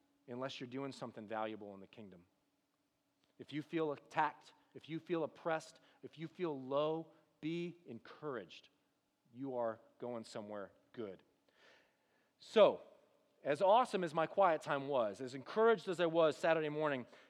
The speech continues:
God had still more to say to me on the subject.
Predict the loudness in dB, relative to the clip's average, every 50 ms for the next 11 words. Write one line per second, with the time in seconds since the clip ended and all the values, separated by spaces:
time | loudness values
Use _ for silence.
0 | _ _ 0 4 6 8 8 6 4 2 0 0 -2 -6 -14 -18 -20 -20 _ -2
1 | 2 4 4 6 4 2 0 0 0 0 2 2 2 0 -4 -10 -4 -2 0 0
2 | 0 0 -2 -4 -4 -4 -4 -4 -6 -8 -4 -4 -4 -4 -4 -8 -10 -10 -12